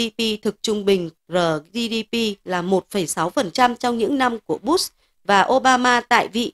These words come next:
chưa bằng một nửa mức trung bình của thế kỷ hai mươi, ba phẩy năm phần trăm. So sánh với sự phục hồi chậm chạp từ các cuộc đại suy thoái năm hai nghìn không trăm lẻ tám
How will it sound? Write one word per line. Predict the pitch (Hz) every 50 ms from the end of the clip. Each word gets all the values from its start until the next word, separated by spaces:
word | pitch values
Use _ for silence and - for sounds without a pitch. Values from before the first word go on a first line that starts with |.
| _ _ _ _ _ _ -
chưa | - 277 254 240
bằng | - 214 190 165
một | 170 170 165 -
nửa | 180 208 208 170 147
mức | 185 269 349 -
trung | - 262 226 214 190
bình | 202 190 165
của | 151 - 160
thế | 147 - 160 160
kỷ | - - 285 196 165 -
hai | 220 214 202
mươi, | 208 214 220 190 185 - _ _ _ _ _ _ _
ba | - 220 226
phẩy | 220 - 226 185 147
năm | 156 185 196 185
phần | - - 165 156
trăm. | - 233 226 220 196 - _ _ _ _ _ _ _ _ _ _ _ _ _ -
So | - - 320 320
sánh | 311 - 233 202 214 254 269
với | 220 202 220
sự | - - 349 - - -
phục | 240 202 -
hồi | - 214 196 185 175 -
chậm | - 233 - -
chạp | - - 220 196 185 - _ _ _ _
từ | - 214 202
các | 202 349 415 440 -
cuộc | - 240 - -
đại | 190 196 190 -
suy | - - 311 302 294
thoái | - 226 196 185 190 226
năm | 277 311 294
hai | 294 294 269
nghìn | 247 214 170 -
không | - 262 262
trăm | 262 277 269 262
lẻ | 262 262 254
tám | - 208 190 190 214 285